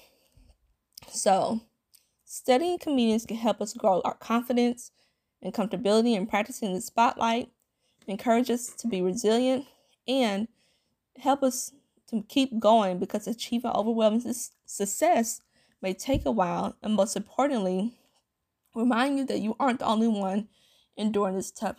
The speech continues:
journey. At least, that's what I was able to learn from comedians. I admit it will still be an ongoing battle to not be hard on myself when I try something new, but I know better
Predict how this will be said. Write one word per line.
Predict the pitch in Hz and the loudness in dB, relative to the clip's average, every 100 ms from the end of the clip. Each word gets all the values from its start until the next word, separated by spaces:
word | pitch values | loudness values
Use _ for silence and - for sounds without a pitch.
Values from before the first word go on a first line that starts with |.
| - | -8
journey. | 202 180 190 208 226 - _ _ _ | -4 -4 -4 -10 -14 -16 _ _ _
At | 220 | -4
least, | 214 202 202 - _ _ _ _ 214 | -2 -2 -4 -10 _ _ _ _ 4
that's | 220 226 214 | 4 4 0
what | 185 | 0
I | 190 | 0
was | 202 | 0
able | - - - | -6 -8 -10
to | 202 | -10
learn | 190 175 | -8 -10
from | - | -12
comedians. | - 190 180 - 90 80 - - _ _ _ _ _ _ _ _ _ _ - - | -12 -10 -8 -10 -12 -10 -8 -10 _ _ _ _ _ _ _ _ _ _ -20 -2
I | 190 233 | 2 2
admit | 285 226 220 - _ _ _ _ - | 2 0 -2 -6 _ _ _ _ -8
it | |
will | 196 | -8
still | - 208 | -4 -2
be | 220 | 0
an | 233 | 0
ongoing | 220 226 233 262 254 | 2 2 2 2 2
battle | 190 185 185 233 - _ _ _ _ _ _ _ _ _ _ _ _ - - | 2 2 -2 -4 -8 _ _ _ _ _ _ _ _ _ _ _ _ -20 -12
to | 185 | -6
not | 185 175 | -4 -4
be | 185 | -4
hard | 226 220 233 | 2 4 4
on | |
myself | 233 226 - 214 | 2 0 -2 -4
when | 202 190 | -4 -8
I | |
try | - 185 | -8 -10
something | - 220 - 202 | -8 -10 -6 0
new, | 226 226 214 240 _ _ _ _ _ _ | 2 2 2 -2 _ _ _ _ _ _
but | 202 | 0
I | 220 | 2
know | 302 285 208 | 2 2 0
better | 202 185 180 196 | 2 2 4 2